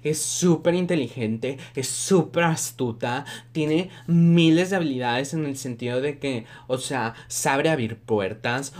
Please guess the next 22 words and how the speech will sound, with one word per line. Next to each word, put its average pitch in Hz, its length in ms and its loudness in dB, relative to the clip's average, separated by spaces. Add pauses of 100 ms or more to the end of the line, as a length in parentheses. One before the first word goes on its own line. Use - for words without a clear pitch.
(100)
o 131 140 -2
sea, 131 400 -2 (160)
eh, 131 260 0
sabe, 139 1000 0
eh, 127 460 -4 (220)
seducir, 143 1040 -2 (160)
es - 120 -6
súper 160 560 0
seductiva, 117 640 -4
es, 135 160 -6 (180)
o 147 100 -2
sea, 139 240 -4 (120)
sabe 170 680 4
ella 147 260 2
s-, - 280 -4
matemáticas, 135 1080 -2 (100)
<laughs> - 100 -20
o 165 100 -2
sea, 156 420 0 (220)
sabe 160 640 2 (160)
de 156 100 2
astrología, 113 880 -4